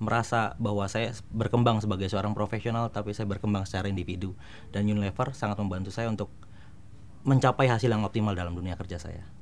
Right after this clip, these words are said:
Selama bekerja di Unilever, saya mengalami banyak sekali kesulitan, terutama dalam bagaimana kita mencapai sebuah hasil, bagaimana kita memimpin sebuah tim, dan bagaimana berhubungan dengan orang-orang di sekitar saya. Kemudian Unilever memberikan saya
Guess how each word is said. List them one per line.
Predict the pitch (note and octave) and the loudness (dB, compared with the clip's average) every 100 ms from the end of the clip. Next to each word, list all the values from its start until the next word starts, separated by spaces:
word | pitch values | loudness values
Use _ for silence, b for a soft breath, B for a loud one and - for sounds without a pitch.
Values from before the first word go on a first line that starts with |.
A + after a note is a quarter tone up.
| - | 4
Selama | B2+ D#3+ | 6 6
bekerja | C#3+ C3+ A#2+ | 6 6 6
di | A2+ | 6
Unilever, | B2 B2+ A2+ G#2+ | 4 2 0 -2
saya | A2+ C3 | 0 2
mengalami | B2 G#2+ G2+ G2+ | 4 4 2 2
banyak | G2+ G#2 F#2+ | 2 0 -2
sekali | G2 F2 | -4 -6
kesulitan, | F#2 F#2+ F2+ E2 - - - | -6 -8 -8 -8 -10 -10 -8
terutama | F#2+ F2+ G#2 | -6 -2 -2
dalam | F#2+ F2+ F#2 - - - | -2 -4 -4 -6 -10 -6
bagaimana | G#2 G2+ A2+ A#2+ C#3 C3+ | -2 0 0 0 0 -2
kita | - G#2+ | -4 -4
mencapai | G2+ G#2+ G#2 G#2 | -4 -4 -4 -4
sebuah | G2+ G#2 F2+ A2+ | -4 -4 -4 -6
hasil, | - A2 A2 B B - | -2 -2 -2 B B -10
bagaimana | F#2+ G2 G2+ G2+ | -4 -2 -2 -2
kita | G2+ G2 | -4 -4
memimpin | G2+ G#2 G2+ G2+ | -2 -2 -2 -4
sebuah | G#2 F#2 F#2 - | -2 -4 -4 -4
tim, | A2+ A2 | -2 0
dan | G#2 G2 | -2 -2
bagaimana | G2 G#2+ A2 G#2+ | 0 2 2 2
berhubungan | G2+ G#2 G2 F#2+ | 0 0 0 0
dengan | F#2+ G2 | -2 -2
orang-orang | F#2+ F#2 F#2+ G2 | -4 -4 -4 -6
di | G2+ | -6
sekitar | - F2+ | -8 -10
saya. | - F2+ F#2 - B B B | -10 -10 -10 -14 B B B
Kemudian | G#2+ G#2 G#2+ A2 | -2 0 2 2
Unilever | G#2 G#2 B2 | 2 0 0
memberikan | A2+ G2 G2+ G2 | -2 -2 -4 -4
saya | G2 A2 | -4 -6